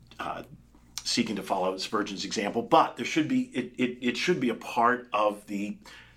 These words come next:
preparation process and communication, uh, alerting those individuals, uh, as your n-, non-Christian friends, expressing gratefulness for their attendance,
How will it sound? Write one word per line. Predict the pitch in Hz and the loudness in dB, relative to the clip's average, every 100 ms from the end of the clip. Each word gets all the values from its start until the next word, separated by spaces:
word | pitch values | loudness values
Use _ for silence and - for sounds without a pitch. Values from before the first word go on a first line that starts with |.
| - _ - - | -20 _ -4 6
preparation | 143 139 131 135 135 | 6 6 0 0 -4
process | 131 101 98 - 98 95 - | -2 0 0 -2 -6 -6 -6
and | 101 98 98 | -4 -4 -2
communication, | 110 113 117 110 92 92 101 92 - - - - | 2 2 2 -2 -4 -4 -6 -8 -10 -12 -12 -6
uh, | 85 87 - - | -2 -2 -4 -4
alerting | 113 110 110 135 139 143 139 139 - | 0 2 4 4 4 4 4 2 0
those | 113 117 127 | 2 4 4
individuals, | 135 123 117 104 - 101 95 95 - - - - - | 2 2 2 -4 -6 -8 -6 -6 -6 -10 -16 -16 -6
uh, | 92 - - - - - - | -4 -4 -8 -20 -20 -20 2
as | 113 139 120 | 4 4 2
your | 127 135 135 - - - | 2 2 0 -4 -16 -10
n-, | 185 202 220 - - - - | -4 -2 -4 -8 -20 -20 -8
non-Christian | 113 110 131 147 139 147 - 143 135 | -2 4 4 4 2 0 2 2 2
friends, | - 131 98 82 - - | 2 4 4 0 -10 -10
expressing | - - - 113 - 127 120 | -6 -6 2 2 4 4 2
gratefulness | 110 131 127 - 98 - - | 2 0 0 -6 -8 -6 -8
for | - 117 110 117 113 | -4 0 4 4 2
their | 110 117 120 117 117 - - - | 2 4 6 4 0 -14 -12 -6
attendance, | - 160 139 123 - - - - | 0 4 4 2 -2 -4 -4 -4